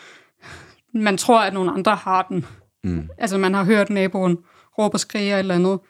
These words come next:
Speaker 1: Og så handler den jo om, altså, du bliver nødt til at gå ind og banke på og tjekke, om det er i orden, fordi du ved ikke, om nogen andre gør.
Speaker 2: Nej.
Speaker 1: Så det er jo,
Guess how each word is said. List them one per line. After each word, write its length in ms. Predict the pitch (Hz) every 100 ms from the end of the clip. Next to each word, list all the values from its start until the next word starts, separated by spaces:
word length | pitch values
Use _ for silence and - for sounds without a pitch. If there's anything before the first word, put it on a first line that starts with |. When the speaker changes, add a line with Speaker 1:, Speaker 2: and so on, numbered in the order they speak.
| _ _ _ _ _ -
Speaker 1:
Og 100 | 185
så 80 | 196
handler 260 | 196 208
den 100 | 190
jo 80 | 185
om, 220 | 185 196 -
altså, 180 | 226 - - -
du 80 | 226
bliver 180 | 214
nødt 140 | 196 190
til 80 | 196
at 60 |
gå 80 | 202
ind 100 | 190
og 80 | 190
banke 220 | 175 170
på 240 | 214 202
og 80 | 196
tjekke, 280 | - 196 202
om 120 | 190
det 140 | - 185
er 40 |
i 40 |
orden, 240 | 196 190 185
fordi 280 | - 175 180
du 160 | -
ved 140 | 185 180
ikke, 240 | 175 - - _
om 120 | - 196
nogen 160 | 190
andre 200 | 170 170
gør. 200 | 170 175 160 _ -
Speaker 2:
Nej. 100 | - - _ -
Speaker 1:
Så 120 | -
det 100 | 190
er 40 |
jo, 60 | 170